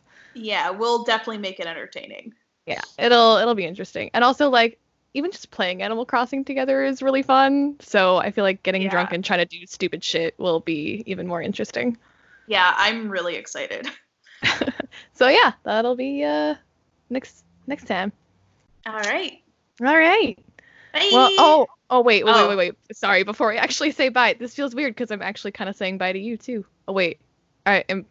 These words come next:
Speaker 2: am I just gonna turn this off when we say bye?
Speaker 1: I mean, yeah, I guess I didn't think about that.
Speaker 2: Yeah. Wow. Hmm. This feels weird. Aw,
Speaker 1: Very
Speaker 2: kinda
Speaker 1: weird.
Speaker 2: cute though, 'cause now we're saying bye to each other.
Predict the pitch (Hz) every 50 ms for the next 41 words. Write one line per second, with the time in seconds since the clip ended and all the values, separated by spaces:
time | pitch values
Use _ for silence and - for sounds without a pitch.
0 | _ - 185 190 185 190 - - - - 185 170 170 - - 202 180 180 190 -
1 | 175 185 196 202 - _ _ 254 254 _ _ _ - 202 196 190 202 - 214 196
2 | 196 196 196 208 214 220 226 - _ _ _ _ _ _ _ _ _ _ - -
3 | - 330 349 403 381 370 370 359 370 _ _ _ _ _ - 233 247 247 240 240
4 | 233 233 233 247 254 254 - 254 285 311 392 392 - 392 339 392 381 381 427 440
5 | 415 269 214 185 190 - 170 160 123 - - - _ _ _ _ - 214 214 214
6 | 202 190 185 196 - _ _ _ _ _ - 220 196 202 208 202 196 196 _ _
7 | - 311 311 277 226 - _ _ _ - - 233 226 - 226 214 202 202 196 196
8 | 208 226 226 _ _ _ _ _ _ - - 262 269 262 262 247 240 226 214 196
9 | 185 170 160 - 196 208 - 349 381 - - 220 208 226 - 330 247 254 240 233
10 | 311 262 - 269 269 269 277 269 277 294 302 302 - 381 339 226 - 294